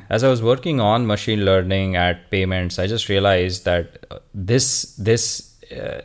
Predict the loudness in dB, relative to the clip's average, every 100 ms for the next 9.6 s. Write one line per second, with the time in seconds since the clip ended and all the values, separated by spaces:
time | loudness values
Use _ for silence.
0 | -12 -2 0 2 0 2 2 2 -2 -4
1 | -2 0 2 0 0 -2 -2 -4 -4 -4
2 | -4 0 0 0 -2 -4 -2 -4 -6 -4
3 | -2 -2 -2 -2 -2 -2 -4 -4 -2 0
4 | -2 -4 -8 -10 -6 -4 -4 -6 -14 -20
5 | -20 -20 _ -2 0 2 2 2 -2 -2
6 | -6 0 2 2 2 0 0 -2 -4 -6
7 | 0 2 4 2 0 -4 -12 -6 -4 -4
8 | -4 -2 0 0 0 -2 -4 -6 -6 -6
9 | -8 -4 -2 -2 -6 -12